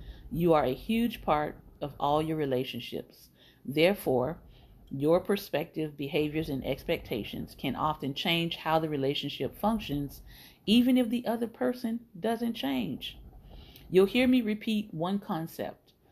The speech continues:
You cannot change people. If I could have one superpower, it would be that. But none of us possess the power to change others.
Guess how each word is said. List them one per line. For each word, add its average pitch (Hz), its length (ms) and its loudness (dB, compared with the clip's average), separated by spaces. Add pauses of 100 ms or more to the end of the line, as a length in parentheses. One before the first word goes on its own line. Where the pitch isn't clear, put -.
(160)
You 175 180 -2
cannot 165 580 -2
change 151 500 -4
people. - 460 -8 (640)
If 143 140 0
I 151 160 6
could 208 160 -4
have 165 320 2
one 185 200 0
superpower, 147 800 -2 (220)
it 160 160 -2
would 156 160 -2
be 156 160 -4
that. - 420 -4 (440)
But 156 120 2
none 160 220 2
of 202 140 4
us 202 180 2
possess 170 580 0
the - 140 -6
power 139 400 -4
to 151 100 -4
change 131 460 -2
others. 170 460 -2